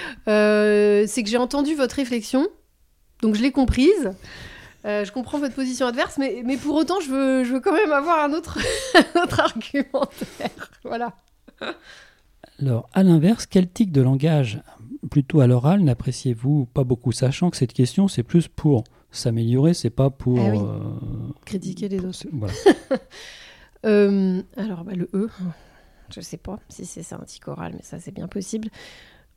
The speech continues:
Speaker 1: Effectivement. Et je l'emploie. Ouais.
Speaker 2: Trop d'effectivement... Euh,
Speaker 1: Trop d'effectivement tue le <laughs> effectivement. Ouais,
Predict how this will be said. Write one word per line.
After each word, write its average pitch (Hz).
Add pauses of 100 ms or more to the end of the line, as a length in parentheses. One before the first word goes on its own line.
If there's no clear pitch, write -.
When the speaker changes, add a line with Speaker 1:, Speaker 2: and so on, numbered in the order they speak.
(640)
Speaker 1:
Effectivement. 240 (640)
Et 202
je 190
l'emploie. 233 (2000)
Ouais. 196 (160)
Speaker 2:
Trop 170
d'effectivement... 143
Euh, 120
Speaker 1:
Trop 254
d'effectivement 220
tue 233
le 196
<laughs> -
effectivement. - (1900)
Ouais, 214